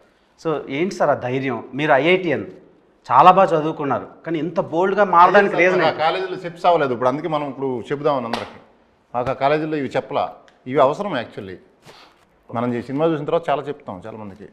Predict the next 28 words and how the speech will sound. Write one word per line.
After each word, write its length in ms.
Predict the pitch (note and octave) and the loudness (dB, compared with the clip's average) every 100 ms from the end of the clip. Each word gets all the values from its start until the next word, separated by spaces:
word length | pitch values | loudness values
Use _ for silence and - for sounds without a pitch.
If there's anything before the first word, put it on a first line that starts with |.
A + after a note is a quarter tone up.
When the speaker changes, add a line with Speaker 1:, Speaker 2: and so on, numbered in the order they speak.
| _ - | _ -18
Speaker 1:
మొన్న 180 | D#3 | -8
ఆవకాయ 500 | F3+ - F3+ F3+ F#3+ | -6 -4 -6 2 8
అన్నారు, 520 | F3 D3+ C#3+ A2 G2 - | 8 8 4 2 -4 0
ఆ 100 | A#2 | 0
అమ్మాయిని 340 | B2 D3 D#3 | 4 4 6
వైరల్ 340 | C3+ C3+ C#3+ B2 | 6 6 4 0
చేశారు. 380 | A#2 A2+ F#2 E2 - _ _ _ _ _ _ _ - | -2 -6 -10 -14 -20 _ _ _ _ _ _ _ -6
So 60 | |
సినిమాకేమో 720 | E3 D#3 D#3 E3 E3 D#3+ D3+ E3 | -6 -4 0 2 2 0 -4 0
రండి, 640 | C#3+ C#3+ D3 D#3 F#3+ F3 B2 | 2 2 2 0 0 0 0
iPhone 400 | C3 D3 D3+ D3 | 0 -2 -2 -4
ఇస్తాం, 360 | - D3+ D3+ | -4 -4 -2
డబ్బులు 280 | B2 A2 C#3+ | -2 -2 -2
పడతాయి 360 | C#3 C#3 D3 C3+ | 2 2 2 0
అంటున్నారు. 460 | A2+ A#2 G#2 E2+ - _ _ _ _ - | -2 -8 -10 -12 -20 _ _ _ _ -6
So 60 | E3+ | -2
ఏంటి 300 | C#3+ F3+ F3 | 0 -2 0
సార్, 200 | F#3 C#3+ | 2 2
అంటే 340 | C3 E3+ D3+ | 0 -2 -4
ఇన్ని 240 | C3+ D#3+ D#3 | -2 4 8
ఆఫర్లు 360 | D#3 E3 G3 | 8 6 2
పెడితేనే 360 | F#3 F3+ F#3 F#3+ | 2 0 0 -2
సినిమాకి 340 | E3+ E3 E3+ | 0 4 4
వస్తారన్న, 400 | D3 - C#3 A#2 | 4 2 -2 0
లేకపోతే 320 | B2+ B2+ D3 D3 | -2 -4 -2 2
రారా 220 | C3 D#3 | 4 4
మీ 120 | C#3 | 0
సినిమాకి? 440 | A2+ A#2+ C3+ D3 | -8 -8 -10 -10